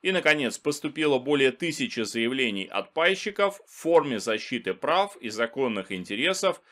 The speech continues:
и противодействия следствия в виде невозврата документов. Прилагаются образцы исковых заявлений,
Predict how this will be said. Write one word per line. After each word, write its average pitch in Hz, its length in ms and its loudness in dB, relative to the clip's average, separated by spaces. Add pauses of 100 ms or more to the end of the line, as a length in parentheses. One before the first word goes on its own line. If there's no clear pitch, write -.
(240)
и 190 120 -4
противодействия 127 1000 0
следствия 180 680 -2
в 113 80 -8
виде 165 520 -4
невозврата 113 1040 -2
документов. 98 880 -8 (1500)
Прилагаются 165 800 6
образцы 147 600 2
исковых 139 500 0
заявлений, 104 800 -2